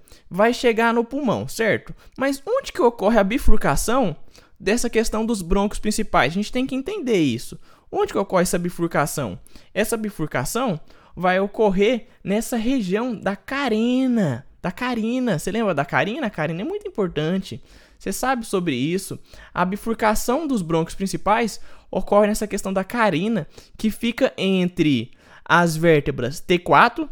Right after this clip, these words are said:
torácica, a vértebra, a quarta vértebra torácica e a quinta vértebra torácica. Até aí, tudo bem? Então, ocorre a bifurcação dos brônquios principais por meio dessa questão da angulação, que é a carina,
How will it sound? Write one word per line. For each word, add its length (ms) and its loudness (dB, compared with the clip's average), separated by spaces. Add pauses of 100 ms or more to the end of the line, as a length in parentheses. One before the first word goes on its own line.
(120)
torácica, 500 4
a 300 0
vértebra, 460 -2
a 40 -8
quarta 320 2
vértebra 380 -2
torácica 580 -2 (320)
e 120 0
a 60 -2
quinta 540 0
vértebra 560 0
torácica. 800 0 (320)
Até 320 0
aí, 280 -2 (200)
tudo 220 0
bem? 360 -2
Então, 380 -2
ocorre 400 2
a 40 4
bifurcação 640 -2
dos 120 -4
brônquios 340 -2
principais 680 0 (300)
por 100 0
meio 220 -2
dessa 200 -2
questão 360 -4
da 80 0
angulação, 580 -2
que 120 -4
é 40 0
a 60 -4
carina, 580 -4